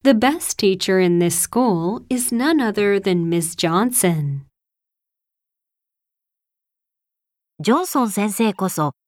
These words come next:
Speaker 2: この学校で一番優秀な教師です。
Speaker 1: When it comes to repairing cars, George is highly skilled and second to none.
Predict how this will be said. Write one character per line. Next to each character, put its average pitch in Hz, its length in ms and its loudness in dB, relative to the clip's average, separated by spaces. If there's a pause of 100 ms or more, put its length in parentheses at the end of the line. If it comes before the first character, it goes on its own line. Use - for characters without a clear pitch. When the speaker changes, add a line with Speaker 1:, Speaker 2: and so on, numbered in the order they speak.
(100)
Speaker 2:
こ - 140 -4
の 196 100 0
学 214 220 0
校 220 180 0
で 196 140 0
一 160 260 -4
番 269 240 0
優 277 180 2
秀 269 260 0
な 247 120 0
教 240 240 0
師 147 160 -8
で 135 140 -10
す。 - 180 -14 (3250)
Speaker 1:
When 302 180 4
it - 160 -6
comes 403 300 0
to 214 160 0
repairing 175 640 0
cars, 170 720 0 (180)
George 175 480 0
is - 180 -6
highly 190 420 0
skilled 240 680 0 (260)
and 262 200 0
second 285 420 0
to 160 180 -4
none. 156 520 0